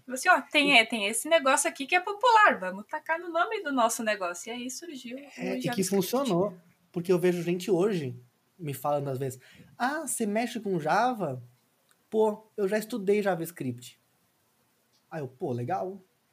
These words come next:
Speaker 2: Você,
Speaker 1: Tem
Speaker 2: tipo,
Speaker 1: nada a ver
Speaker 2: você,
Speaker 1: com
Speaker 2: você gosta de carne? Caraca, eu adoro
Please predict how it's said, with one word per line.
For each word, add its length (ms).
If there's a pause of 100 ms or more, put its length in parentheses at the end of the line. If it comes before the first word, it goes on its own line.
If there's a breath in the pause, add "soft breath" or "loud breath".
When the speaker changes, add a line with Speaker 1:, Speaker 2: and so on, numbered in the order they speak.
(380)
Speaker 2:
Você, 180
Speaker 1:
Tem 120
Speaker 2:
tipo, 160
Speaker 1:
nada 260
a 20
ver 140
Speaker 2:
você, 60
Speaker 1:
com 120
Speaker 2:
você 300
gosta 260
de 80
carne? 600 (240)
Caraca, 360
eu 20
adoro 680